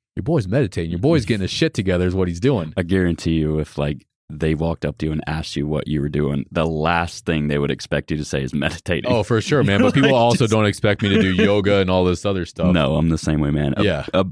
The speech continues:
Speaker 2: a big thing for me was to change my perspective on growth. Growth is not just physical. There's always something you can do to move forward.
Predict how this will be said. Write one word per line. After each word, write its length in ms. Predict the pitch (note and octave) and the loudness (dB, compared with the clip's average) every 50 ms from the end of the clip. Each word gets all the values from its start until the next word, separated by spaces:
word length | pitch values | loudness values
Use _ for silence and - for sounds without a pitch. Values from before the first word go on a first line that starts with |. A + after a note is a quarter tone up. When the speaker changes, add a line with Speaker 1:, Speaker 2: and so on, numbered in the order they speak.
| - | -2
Speaker 2:
a 80 | - G#2 | -2 -2
big 280 | G#2 F2+ C3 C3+ - | 2 2 0 0 2
thing 160 | - B2+ A2+ G2+ | 0 0 0 2
for 100 | - F#2+ | 2 2
me 220 | F#2 F2+ F2+ F2+ | 2 4 2 2
was 240 | E2 D#2 D#2+ D#2+ - | 2 2 0 0 -2
to 100 | - E2+ | -4 -4
change 420 | - - - F2 E2+ E2 D#2+ - | -4 -2 0 2 2 2 2 0
my 140 | - D#2 D2+ | 0 0 0
perspective 580 | - - D2+ - - - D2 D2 - E2 D2+ D#2+ | 0 -2 -4 -4 -2 -2 -4 -2 -2 -4 -4 -2
on 140 | D2+ D2+ | -4 -4
growth. 480 | C#2+ - C#2 C2+ A#1 A1+ - - - - _ _ _ _ _ _ _ _ _ _ _ | -4 -2 -2 -2 -2 -4 -6 -8 -14 -20 _ _ _ _ _ _ _ _ _ _ _
Growth 260 | - F#2 G2 G2+ - | 2 2 2 4 2
is 200 | G#2 G2 F2 F2 | 2 0 2 2
not 420 | F#2+ F2 F2 E2+ E2 E2+ E2 - - | 2 2 2 2 2 0 -2 -4 -6
just 260 | - D2+ C#2+ - - | -8 -10 -10 -10 -8
physical. 500 | - - D2+ C#2+ - - - - - - - _ _ _ - | -6 -6 -6 -6 -8 -12 -12 -12 -12 -12 -14 _ _ _ 0
There's 200 | F#2+ G#2 G2 F2+ - - - | 0 2 2 0 -2 -2 0
always 420 | - - G#2 G2+ G2+ G2 F#2+ - | 2 2 4 4 2 2 0 -2
something 320 | - F2+ E2+ D#2 F2 E2+ E2+ | -2 -4 -4 -2 -2 -2 -2
you 120 | E2 D2+ | -2 -4
can 160 | - E2 D#2+ | -6 -8 -8
do 380 | D2 - D2+ D2 C#2+ C#2+ C#2+ - _ _ _ _ | -6 -6 -6 -6 -6 -6 -8 -12 _ _ _ _
to 100 | - F2+ | -8 -6
move 240 | E2 D#2+ D2+ C#2+ | -4 -4 -4 -6
forward. 480 | - - - D2 C#2+ C2 - - - - | -6 -6 -6 -6 -6 -6 -8 -12 -14 -18